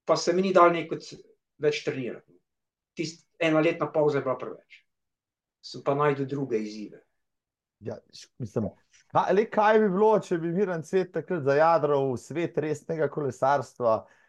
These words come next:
Speaker 2: a, in začel tekmovati, bom rekel. A? Si se kdaj spraševal, ti je bilo kdaj žal mogoče, joj, da je mogel priti J L A, kaj bi lahko bil?
Speaker 1: Po moje, mi, ne, ni mi žal. Res mi ni žal, zato ker vem, koliko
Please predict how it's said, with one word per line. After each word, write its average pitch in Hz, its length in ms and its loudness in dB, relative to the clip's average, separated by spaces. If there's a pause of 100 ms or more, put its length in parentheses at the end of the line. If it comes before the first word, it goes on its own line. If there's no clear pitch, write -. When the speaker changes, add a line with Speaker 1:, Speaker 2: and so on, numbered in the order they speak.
(160)
Speaker 2:
a, 104 160 2 (320)
in 117 160 -6
začel 120 400 -4
tekmovati, 117 720 -2
bom 107 160 -6
rekel. 101 400 -6 (240)
A? 196 480 -2
Si - 160 -6
se 127 160 -2
kdaj 175 240 0
spraševal, 147 680 0 (180)
ti - 80 -2
je 156 80 2
bilo 143 160 0
kdaj 208 320 2
žal 165 320 2
mogoče, 131 480 -6
joj, 139 400 0
da 127 80 0
je 123 80 -2
mogel 120 320 -6
priti 113 480 -6
J 127 160 2
L 117 80 2
A, 113 320 2 (160)
kaj 107 240 -4
bi 101 80 -10
lahko 95 320 -4
bil? 92 220 -10 (1200)
Speaker 1:
Po 139 160 0
moje, 185 880 4
mi, 151 220 -6 (260)
ne, 170 140 2 (100)
ni 156 160 0
mi 151 160 -2
žal. 117 220 -2 (880)
Res 220 240 4
mi 208 80 4
ni 208 80 6
žal, 196 240 6
zato 180 160 0
ker 180 160 0
vem, 202 240 4
koliko - 240 -8